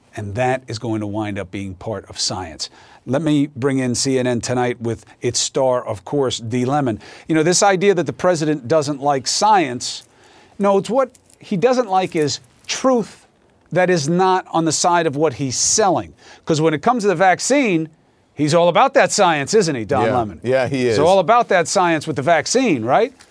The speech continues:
Speaker 2: Well, that kid knows more about, um, <laughs> science than, than you or I or the president of the United States. That kid has gone through it, and, and he knows.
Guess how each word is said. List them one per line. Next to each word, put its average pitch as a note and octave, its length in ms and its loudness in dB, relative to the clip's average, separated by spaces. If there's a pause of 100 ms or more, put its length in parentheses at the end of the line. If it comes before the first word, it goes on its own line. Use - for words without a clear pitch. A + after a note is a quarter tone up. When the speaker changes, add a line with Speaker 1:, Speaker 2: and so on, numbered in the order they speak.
(160)
Speaker 2:
Well, B2+ 240 2
that C#3+ 300 0
kid D3+ 260 -2
knows A#2+ 220 -2
more A#2 220 0
about, G#2 400 0 (320)
um, G2 540 -4
<laughs> D#3 80 -8
science A#2+ 580 -4 (160)
than, G#2+ 360 -4 (340)
than A#2+ 180 -2
you C3+ 160 2
or C3 140 4
I A#2 220 2
or B2 180 0
the A2 80 -4
president A2 400 -4
of G#2 60 -6
the A2 40 -4
United G2 320 -6
States. F2+ 260 -6
That G2 200 -6
kid A2+ 300 -4
has G2+ 180 -6
gone G#2 260 -2
through A#2+ 240 -2
it, B2 80 -4
and, G2+ 100 -14
and G#2+ 200 -8
he G2+ 120 -6
knows. G2+ 440 -4